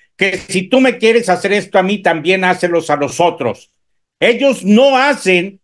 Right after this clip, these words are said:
no hacen una reflexión, una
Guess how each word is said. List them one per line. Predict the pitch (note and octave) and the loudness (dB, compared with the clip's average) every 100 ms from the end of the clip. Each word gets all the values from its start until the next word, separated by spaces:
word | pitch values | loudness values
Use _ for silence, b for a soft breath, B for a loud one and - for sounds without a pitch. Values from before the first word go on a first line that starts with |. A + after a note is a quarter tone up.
| _ _ | _ _
no | E3 A3 C#4+ | 0 4 4
hacen | C4 C4+ - D3 B2+ B2 | 2 -2 -4 -4 -4 -2
una | G#3 C#4 C#4+ | 0 2 0
reflexión, | A#3+ F#3+ D#3+ D#3 - - E3+ F#3 C#3+ G2+ _ _ _ _ | 0 -4 -2 -4 -4 -2 2 2 0 -6 _ _ _ _
una | F#3+ C4 C4+ C#4 | 2 4 2 0